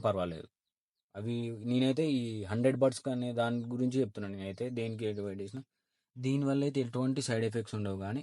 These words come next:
ఓవర్ డోస్ కాకుండా చూసుకోండి ఫ్రెండ్స్. ఓవర్ డోస్ అయితే కాకుండా చూసుకోండి. తక్కువైనా పర్వాలేదు, కానీ ఎక్కువ కాకుండా చూసుకోండి.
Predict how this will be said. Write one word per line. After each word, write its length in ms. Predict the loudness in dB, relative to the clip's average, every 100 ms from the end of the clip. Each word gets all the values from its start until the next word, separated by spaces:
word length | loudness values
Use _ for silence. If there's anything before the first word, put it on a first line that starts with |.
| -4 2
ఓవర్ 180 | 4 4
డోస్ 160 | 2 0
కాకుండా 260 | -2 -2 -4
చూసుకోండి 300 | -6 -10 -10 -10
ఫ్రెండ్స్. 220 | -12 -14 _ _ _ _ _
ఓవర్ 220 | -2 -2 2
డోస్ 200 | 2 2
అయితే 160 | 0 0 0
కాకుండా 280 | 0 -2 -4
చూసుకోండి. 380 | -6 -8 -8 -8 -8 _ _
తక్కువైనా 440 | -16 -4 0 0 0
పర్వాలేదు, 480 | 0 2 0 0 -2 -2
కానీ 200 | -2 -4 -8
ఎక్కువ 320 | -14 -8 -4 -2 -4 -10 _ _ _
కాకుండా 340 | -4 -2 -2 0
చూసుకోండి. 380 | -2 -4 -10 -10